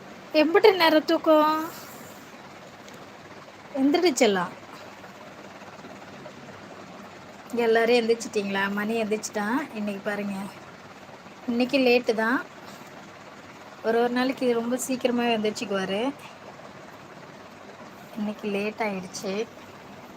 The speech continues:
அவன் ஏதாவது வேலை வச்சிருவான், அதனால நானே அவனை எழுப்பி விட்டுட்டேன். ம். எல்லாரும் என்ன பண்ணிட்டு இருக்கீங்க?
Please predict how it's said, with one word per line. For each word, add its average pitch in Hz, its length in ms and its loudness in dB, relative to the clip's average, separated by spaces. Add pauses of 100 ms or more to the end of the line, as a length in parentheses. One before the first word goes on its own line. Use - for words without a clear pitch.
(720)
அவன் 233 220 6
ஏதாவது 277 260 12
வேலை 277 240 10
வச்சிருவான், 247 420 0 (200)
அதனால 226 340 0 (100)
நானே 226 320 0
அவனை 226 220 0
எழுப்பி 214 240 -4
விட்டுட்டேன். 196 420 -6 (1300)
ம். 202 360 -6 (3500)
எல்லாரும் 233 340 6
என்ன 226 200 4
பண்ணிட்டு 226 300 4
இருக்கீங்க? 214 320 4